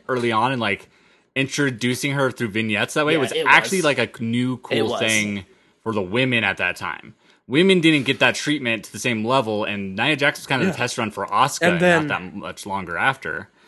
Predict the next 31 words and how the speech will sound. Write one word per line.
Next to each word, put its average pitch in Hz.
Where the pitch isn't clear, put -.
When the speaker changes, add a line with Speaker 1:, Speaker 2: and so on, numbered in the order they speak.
Speaker 1:
which 113
was, 110
Speaker 3:
then 98
Speaker 1:
like, -
Speaker 3:
a 165
Speaker 1:
an -
even 143
Speaker 3:
really 233
Speaker 1:
better -
Speaker 3:
weird, 131
Speaker 1:
version 131
of -
it. -
Speaker 3:
uh, 131
match, 127
but, 147
like, 139
this 185
was 196
what 196
the 208
fans 190
wanted. 208
Speaker 2:
Yeah. 170
Speaker 3:
Vaudevillains 180
beat 165
Blake 175
and 156
Murphy 147
because 175
of 170